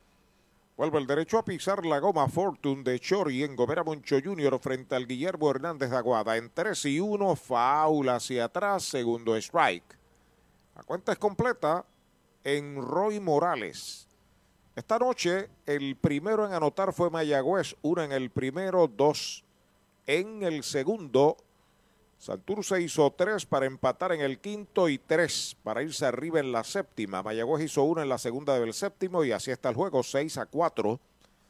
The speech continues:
Santurce sobre Mayagüez. El envío de tres y dos, adentro la cuarta, pelota mala. Base por bolas para Roy Morales.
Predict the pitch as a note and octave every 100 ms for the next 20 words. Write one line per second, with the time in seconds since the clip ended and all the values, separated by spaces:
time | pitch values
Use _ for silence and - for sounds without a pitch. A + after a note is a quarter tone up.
0 | _ - - E3+ D#3+ - A#3 G3 E3 C#3+
1 | G3 E3 D3 C3 A#2+ G2+ C2+ - - _
2 | _ _ _ _ _ _ _ B2 E3 E3+
3 | A3 G3 D#3+ D3+ - D#3+ F#3+ A3+ - E3
4 | C#3+ E3 A3 - - - _ _ A2+ B2
5 | F#3+ F#3+ D3 D3 C3 C3 B2+ F#3 A3 G#3
6 | - E3+ - D3 F#3 F#3 C#3 C3 A2+ G#2
7 | G#2+ G2+ E3 G3+ - G3+ - F3+ E3+ G#3+
8 | C3+ B2+ C3+ C3 B2+ B2 F3 G#3+ F3+ D3
9 | A#2 C#2 A1+ - - -